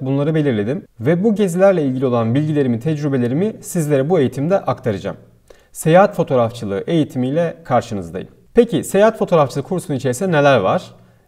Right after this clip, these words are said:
İlk öncelikle ön araştırma. Gideceğimiz bölge hakkında ön araştırma yapmamız gerekiyor. Eğitimin içerisinde bunu ayrıntılı bir şekilde anlatıyorum. Onun haricinde seyahat planımızı nasıl oluşturacağız?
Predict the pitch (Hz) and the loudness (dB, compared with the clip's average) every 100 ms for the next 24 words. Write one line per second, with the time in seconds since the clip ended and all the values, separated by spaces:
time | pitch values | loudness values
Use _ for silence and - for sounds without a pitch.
0 | - 240 226 160 120 123 120 233 - - | -2 0 2 0 2 -2 -2 -2 -2 0
1 | 165 127 98 - - - - - _ - | 2 2 -2 -6 -14 -18 -20 -20 _ -8
2 | 135 165 175 202 156 113 123 165 175 151 | -4 -2 0 0 0 -2 0 2 2 -2
3 | 127 165 - - 147 180 - 151 147 143 | -4 -6 -8 -8 -2 -2 -2 -2 0 -2
4 | 131 156 160 165 170 165 156 147 165 160 | -2 -6 -4 -4 -4 -4 -4 -2 -2 -2
5 | 180 185 185 - - _ 175 190 185 147 | -2 -4 -4 -12 -20 _ 0 0 0 -4
6 | 131 131 123 - 139 170 180 139 147 156 | -2 -4 -6 -6 -4 -4 -4 -4 -4 -2
7 | 131 135 131 139 110 120 107 98 113 139 | -2 -2 -4 -6 -6 -8 -8 -6 -4 -6
8 | 139 165 170 180 - _ _ _ 156 190 | -4 -4 -4 -6 -12 _ _ _ 0 2
9 | 226 214 175 139 110 104 117 175 - - | 2 2 2 2 -2 0 0 0 -4 -20
10 | _ - - 143 165 208 185 196 196 190 | _ -16 -2 2 4 2 0 0 2 0
11 | 180 147 175 160 160 - 147 139 135 - | 0 0 0 -2 -2 -4 -2 2 2 0